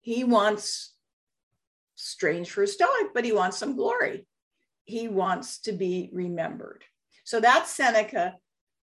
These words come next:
oh, one of the most masterful writers writing for future generations. Um, and that's true of all of his writings by and large, and they're quite brilliant. I think they're underestimated. I th-,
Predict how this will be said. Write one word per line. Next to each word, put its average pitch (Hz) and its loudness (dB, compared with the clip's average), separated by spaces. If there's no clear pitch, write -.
oh, 269 4
one 233 0
of 220 0
the 226 -2
most 208 2
masterful 214 -2
writers 175 -2
writing 202 4
for 180 -4
future 165 -6
generations. - -8
Um, 185 -4
and 247 6
that's 285 2
true 381 2
of 208 -4
all 208 4
of 196 -2
his 185 -4
writings 180 -4
by - -6
and - -10
large, - -10
and 202 -6
they're 208 -4
quite 220 -2
brilliant. 170 -6
I 170 -8
think 180 -12
they're 165 -6
underestimated. 180 -10
I 202 -2
th-, 196 -10